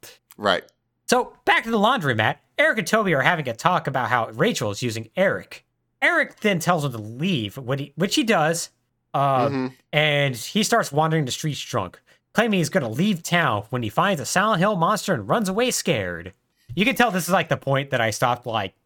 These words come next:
Speaker 2: you know, even trying to add some sort of flourish to any of, like, these paragraphs and, like, describe what's happening in the scene, and I was totally bored.
Speaker 1: It, it sounds like this,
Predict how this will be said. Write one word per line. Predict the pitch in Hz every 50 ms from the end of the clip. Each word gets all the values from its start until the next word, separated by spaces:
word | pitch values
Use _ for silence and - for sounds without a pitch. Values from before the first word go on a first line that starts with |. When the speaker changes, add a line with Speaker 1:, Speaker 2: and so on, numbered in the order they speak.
| _ _
Speaker 2:
you | 120 113
know, | 107 98 92 - - - _ _ _ _ _ _ _ _
even | 131 127 131 143
trying | 139 - 143 135 117
to | 139 -
add | 107 110 117 120 113 -
some | - 147 127
sort | - - 131 110
of | 104
flourish | - - - 110 107 113 131 131 - - - - -
to | - 160 180
any | 147 127 143 147 143
of, | 135 143
like, | 151 139 135 139
these | 160 143 -
paragraphs | - 151 143 139 143 143 131 135 135 -
and, | 123 110
like, | 110 104 -
describe | - - - 117 107 110 110
what's | 127 120
happening | - 127 131 127 135 135
in | 131 127
the | 123
scene, | - - 131 127 127
and | 117 101
I | 101 98
was | 95 -
totally | - 113 107 110 110 104
bored. | 92 - 101 101 104 120 120 120 - _ _ _ _ _ _ _ _
Speaker 1:
It, | 160 156 156 - -
it | 170 156 143 -
sounds | - - 156 151 160 175 160 165
like | 170 151 143 -
this, | 147 143 139 - - -